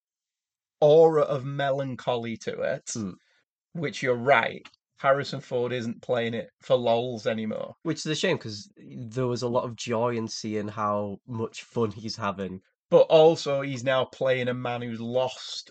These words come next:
Speaker 1: a lot.
Speaker 2: Yes, and the scene where they mention what happened in between films with
Speaker 1: Hmm.
Speaker 2: Shia LaBeouf, whatever he's called, that was actually
Speaker 1: Yeah,
Speaker 2: one of
Speaker 1: actually quite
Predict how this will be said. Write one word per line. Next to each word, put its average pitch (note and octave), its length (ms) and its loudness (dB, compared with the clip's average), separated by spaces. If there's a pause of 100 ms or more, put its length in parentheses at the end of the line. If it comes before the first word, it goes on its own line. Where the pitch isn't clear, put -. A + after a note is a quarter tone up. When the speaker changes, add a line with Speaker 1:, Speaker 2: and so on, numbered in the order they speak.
(140)
Speaker 1:
a C3+ 80 -2
lot. G#2 640 -10 (1120)
Speaker 2:
Yes, F#3 380 0
and C#3+ 200 0
the D3+ 80 2
scene E3+ 720 0 (320)
where C3+ 340 0
they C3 180 0
mention B2+ 840 -2 (960)
what B2 360 0
happened A#2+ 360 -6
in A2 120 -4
between A2 380 -6
films G#2+ 460 -6
with G#2 240 -2
Speaker 1:
Hmm. A#2 200 -6 (220)
Speaker 2:
Shia A2 360 0
LaBeouf, G#2 380 -4
whatever G#2+ 300 -2
he's G#2 120 -6
called, G2 280 -4
that G#3 140 2
was D#3 120 4
actually A2 480 0 (340)
Speaker 1:
Yeah, A#2+ 200 0
Speaker 2:
one B2+ 220 4
of B2+ 120 6
Speaker 1:
actually D3 100 -2
quite B2 260 6